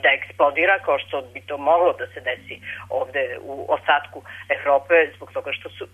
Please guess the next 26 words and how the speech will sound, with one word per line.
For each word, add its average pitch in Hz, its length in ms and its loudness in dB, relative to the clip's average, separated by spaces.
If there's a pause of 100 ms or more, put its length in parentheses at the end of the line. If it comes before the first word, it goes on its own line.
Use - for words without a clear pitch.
što - 120 -2
je 143 120 4
nejednakost 165 960 2 (400)
do 160 60 2 (120)
te 202 100 6 (140)
mere 226 180 8 (100)
već, 180 140 0 (240)
e, 175 60 4 (340)
dosegla 175 520 4
skoro 208 280 4 (100)
onu 170 120 -4
kritičnu - 460 -8 (100)
neku 143 240 -8
crvenu 156 360 -10
tačku - 360 -6 (320)
od - 120 -2
koje 175 180 6
vi 170 100 4
više 156 260 -2
nemate 147 260 -2
povratka 190 500 2 (300)
i 170 160 2
od 160 120 -4
koje 170 240 4
preti 175 280 2
nasilje. 170 540 2